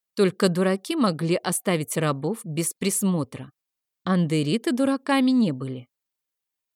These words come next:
«На твоём месте я бы не стала занимать место возле входа»,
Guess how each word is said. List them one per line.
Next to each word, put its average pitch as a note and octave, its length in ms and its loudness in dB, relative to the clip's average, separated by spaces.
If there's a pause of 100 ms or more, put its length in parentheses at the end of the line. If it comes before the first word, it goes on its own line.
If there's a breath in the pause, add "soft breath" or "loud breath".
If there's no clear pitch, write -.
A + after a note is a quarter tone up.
(140)
«На D3+ 140 -4
твоём E3+ 500 -4
месте G#3 360 -6
я D#3 240 -4
бы G#3+ 140 -4
не B3 140 -2
стала A#3+ 380 -4
занимать E3+ 600 -2
место F3+ 400 -2
возле D#3+ 340 -2
входа», D#3+ 540 -6